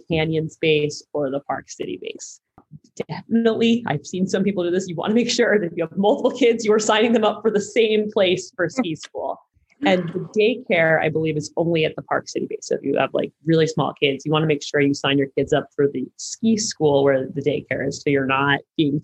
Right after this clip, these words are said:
pulled in various directions. We really like the canyon side for, for younger families. Um, there's a lot of lodging, like,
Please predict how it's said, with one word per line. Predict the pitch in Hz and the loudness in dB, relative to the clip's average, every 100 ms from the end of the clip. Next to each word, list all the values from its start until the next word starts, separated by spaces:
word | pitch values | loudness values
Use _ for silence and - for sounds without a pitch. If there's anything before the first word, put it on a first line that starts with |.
| - | -2
pulled | 139 131 - | -2 -2 -6
in | 147 | -6
various | 143 71 - | -4 -6 -8
directions. | - 90 - - - - - _ _ _ _ _ _ _ _ | -6 -6 -6 -18 -16 -18 -20 _ _ _ _ _ _ _ _
We | 220 269 311 | 0 2 4
really | 381 453 466 | 2 2 4
like | 247 180 175 | 4 2 0
the | 185 185 | -6 -2
canyon | 170 160 165 185 | 0 0 0 -2
side | 196 - 196 190 190 - | -2 2 4 2 -2 -4
for, | 202 185 185 - _ _ | 0 0 -2 -8 _ _
for | 214 | 0
younger | 196 185 190 | 2 2 0
families. | 190 208 208 214 214 - _ _ _ _ - | 0 0 2 2 0 -10 _ _ _ _ -2
Um, | 185 160 156 | 2 2 0
there's | 170 170 | 0 0
a | 170 | 0
lot | 156 156 156 | -4 -4 -2
of | 175 | -2
lodging, | 165 147 135 139 147 147 143 143 | -4 -4 -4 -2 -2 -2 -2 -6
like, | - 143 - | -6 -8 -10